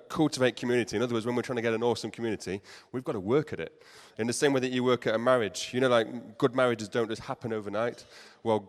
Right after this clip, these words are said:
great, strong communities, they don't just happen. We have to work at them in the same way as anything else. James three, let me just get straight in there. James three says this. It says, "You can develop a healthy, robust community that lives right with God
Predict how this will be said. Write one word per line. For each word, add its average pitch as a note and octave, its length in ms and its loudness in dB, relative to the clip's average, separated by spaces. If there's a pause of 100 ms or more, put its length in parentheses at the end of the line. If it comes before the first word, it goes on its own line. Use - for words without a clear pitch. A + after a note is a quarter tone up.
great, B2+ 320 0
strong A#2+ 260 -6
communities, A2+ 460 -6
they G#2+ 140 -4
don't A2 200 -4
just G2+ 140 -10
happen. G2 380 -6
We G2+ 100 -4
have A2 140 -4
to G#2 100 -6
work A2+ 360 2
at F#2+ 60 -8
them F#2 180 -6 (420)
in A2 80 -2
the G#2+ 80 -2
same A#2 200 2
way A2 60 2
as G#2+ 80 -2
anything A2 320 0
else. G#2 380 2 (280)
James D3 300 2
three, A#2 380 0 (240)
let B2 120 0
me B2 60 -4
just A2+ 240 -8 (280)
get C3 180 -4
straight A#2+ 280 -2
in A2+ 60 -2
there. G2+ 80 -2
James B2 300 -4
three A#2 180 -2
says G2 220 -4
this. G#2+ 180 -2
It - 80 -12
says, G2 180 -8
"You B2+ 100 2
can C3+ 180 -2
develop B2 480 6
a G#2 80 -4
healthy, A#2 600 0 (300)
robust G#2+ 480 2
community A2 440 -2
that F#2+ 180 -6
lives F#2+ 180 -4
right A#2+ 300 0
with A2 180 -2
God F#2+ 320 2